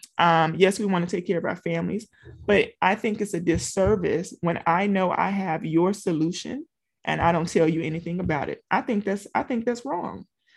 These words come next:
So if you know you can help people, tell them, tell them what you have to offer them. And then, then they can choose if they wanna work with you or not. And it's okay if they don't.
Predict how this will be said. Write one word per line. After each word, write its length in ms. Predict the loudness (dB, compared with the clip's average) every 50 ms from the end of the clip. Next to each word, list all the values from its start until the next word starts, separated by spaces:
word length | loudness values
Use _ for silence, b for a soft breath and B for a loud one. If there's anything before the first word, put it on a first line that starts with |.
| _ _
So 160 | 0 2 2
if 100 | 4 6
you 160 | 4 4 4
know 160 | 4 2 2
you 160 | 2 2 0 0
can 160 | 0 -2 -2
help 300 | -2 -2 -2 -4 -4 -2
people, 520 | -2 -2 -2 -2 -4 -4 -4 -4 -4 -10 _ _ _ _ _ _ _ _ _ _ -6
tell 280 | -2 0 2 2 2
them, 440 | 2 2 2 2 2 0 -2 -4 -6 -8
tell 260 | -6 -2 0 0 0
them 260 | -2 -2 -4 -2 -2 -2
what 140 | -2 0
you 100 | 0 -2
have 260 | 0 0 -2 -2 -2 -4
to 100 | -4 -2
offer 340 | 0 0 0 0 -2 -6 -4
them. 420 | -4 -4 -6 -8 -8 -10 -14 -16 _ -4
And 160 | -2 0 2
then, 300 | 2 2 0 -2 -4 -6
then 300 | -8 -2 0 2 2 4
they 220 | 4 4 4 4 2
can 200 | 0 -4 -4 -4
choose 400 | -4 -4 -4 0 0 0 0 0
if 100 | -2 -2
they 100 | -2 -2
wanna 220 | -2 -2 -2 -2 -2
work 240 | -2 -2 -2 -2
with 120 | -6 -6 -4
you 100 | -4 -4 -2
or 40 | -2
not. 180 | -2 -2 -2
And 120 | -2 -2 -2
it's 160 | -4 -4 -6
okay 260 | -8 -6 -2 -2 0 0
if 120 | -2 -2
they 100 | -4 -6
don't. 320 | -6 -6 -6 -6 -8 -10